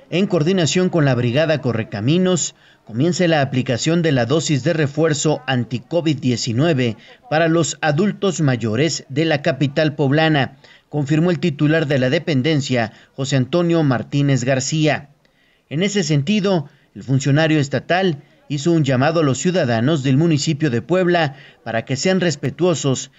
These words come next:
y no acudan a buscar el biológico a otros puntos de vacunación donde no les corresponde. Y dejó en claro que por el momento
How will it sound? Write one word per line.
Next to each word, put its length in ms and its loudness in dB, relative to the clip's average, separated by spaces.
y 100 -2
no 140 4
acudan 340 0
a 60 2
buscar 400 0
el 100 0
biológico 580 0
a 40 4
otros 320 -2
puntos 400 0
de 80 0
vacunación 800 -2
donde 400 0
no 140 2
les 200 0
corresponde. 840 0
Y 380 -2
dejó 340 -6
en 80 0
claro 480 0
que 120 -12
por 220 -4
el 100 2
momento 580 0